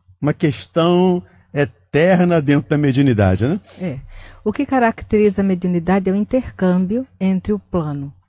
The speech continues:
Speaker 2: espiritual, aqueles que estão desencarnados, e o plano espiritual, aqueles que estamos encarnados,
Speaker 1: Desencarnados,
Speaker 2: né?
Speaker 1: é.
Speaker 2: Porque todos estamos na espiritualidade, somos espíritos. A intuição é um dos recursos, sim, para que os espíritos possam nos ajudar e, por nossa vez,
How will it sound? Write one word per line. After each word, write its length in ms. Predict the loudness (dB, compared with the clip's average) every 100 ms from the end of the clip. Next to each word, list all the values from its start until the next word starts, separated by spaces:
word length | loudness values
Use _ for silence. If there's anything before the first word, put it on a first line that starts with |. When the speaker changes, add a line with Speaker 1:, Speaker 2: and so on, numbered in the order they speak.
| _ -20
Speaker 2:
espiritual, 800 | -14 -10 -8 -6 -4 -2 -4 -4
aqueles 420 | -6 -4 -6 -6
que 40 | -10
estão 240 | -10 -8
desencarnados, 880 | -6 -6 -6 -6 -6 -4 -4 -4 -4
e 40 | -4
o 60 |
plano 280 | -2 -2 -2
espiritual, 640 | -4 -8 -8 -4 -2 0
aqueles 340 | -2 -4 -4 -6
que 60 |
estamos 500 | -8 -4 0 2 0
encarnados, 280 | -4 -2 0
Speaker 1:
Desencarnados, 540 | 2 2 2 2 0 -4
Speaker 2:
né? 80 |
Speaker 1:
é. 60 | -12 -10
Speaker 2:
Porque 240 | -4 -2
todos 320 | 2 2 2 0
estamos 360 | -2 -2 -2
na 80 | -2
espiritualidade, 840 | -4 -4 -4 -2 -2 0 -2 -2
somos 300 | -2 0 0 0
espíritos. 840 | -2 -4 -4 -4 -6 -8 -14 -16 _ -20 -20 -20 -2
A 120 | 2
intuição 640 | 2 2 -2 -2 0 0 2
é 100 | 2
um 100 | 2
dos 160 | 2 2
recursos, 640 | 2 2 0 0 -2 -6
sim, 380 | -6 -6 -6 -6
para 180 | -4 -2
que 120 | -2
os 100 | -2
espíritos 560 | -4 -4 -4 -4 -8 -8
possam 400 | -2 -2 -2 -4
nos 180 | -4 -4
ajudar 580 | -4 -4 -2 -2 -2 -4
e, 160 | -6 -4
por 200 | -4 -2
nossa 360 | -2 -2 -2
vez, 360 | -2 -2 -4